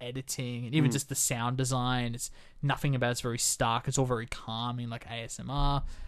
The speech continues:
Speaker 1: And I remember thinking, like, "Wow, that's an impressively directed scene." And it's interesting that they're not only capable of doing that,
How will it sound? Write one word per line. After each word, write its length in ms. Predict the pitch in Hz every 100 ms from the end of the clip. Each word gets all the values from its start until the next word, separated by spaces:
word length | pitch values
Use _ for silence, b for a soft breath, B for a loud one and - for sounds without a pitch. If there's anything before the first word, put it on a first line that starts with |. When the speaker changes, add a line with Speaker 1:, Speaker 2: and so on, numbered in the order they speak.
| b b b b b -
Speaker 1:
And 100 | 139
I 40 | 147
remember 280 | 156 190 165
thinking, 220 | 175 156
like, 200 | 127 120
"Wow, 280 | 143 165 127
that's 480 | 135 - - - - - _ _ _
an 120 | 147 139
impressively 580 | - 160 - 151 135
directed 840 | 131 131 113 120 156 - 135 117 123 -
scene." 540 | - 190 226 71 87 - - - - - - - - -
And 340 | 143 151 151 -
it's 180 | 151
interesting 380 | 208 214 196 190
that 180 | 151 147
they're 140 | 156 147
not 200 | 185 165
only 180 | 151
capable 480 | 127 - 170 156 139
of 120 | 117
doing 240 | 143 202 170
that, 280 | 110 101